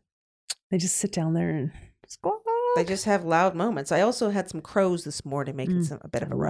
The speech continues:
Speaker 2: ruckus.
Speaker 1: crows.
Speaker 2: But, um, those kind of noises, it's all good. The chickens, the crows, whatever. Jackhammering,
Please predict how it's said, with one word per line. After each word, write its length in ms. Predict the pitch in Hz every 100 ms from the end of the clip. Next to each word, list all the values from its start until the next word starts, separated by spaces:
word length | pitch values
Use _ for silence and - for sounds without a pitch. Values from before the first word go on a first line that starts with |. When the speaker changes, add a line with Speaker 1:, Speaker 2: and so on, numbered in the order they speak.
| -
Speaker 2:
ruckus. 160 | -
Speaker 1:
crows. 120 | - 143 147
Speaker 2:
But, 220 | 156 -
um, 300 | 151 143 139 _ _ - - -
those 220 | 240 403
kind 240 | - 381 311
of 60 | 156
noises, 600 | 156 151 160 160 180 -
it's 160 | -
all 160 | 220 247
good. 380 | 226 196 - -
The 80 | -
chickens, 560 | - 202 202 196 185
the 80 | 151
crows, 420 | - 175 175 170
whatever. 520 | 151 147 147 117 139 _ _ - -
Jackhammering, 600 | 381 403 - 381 370 359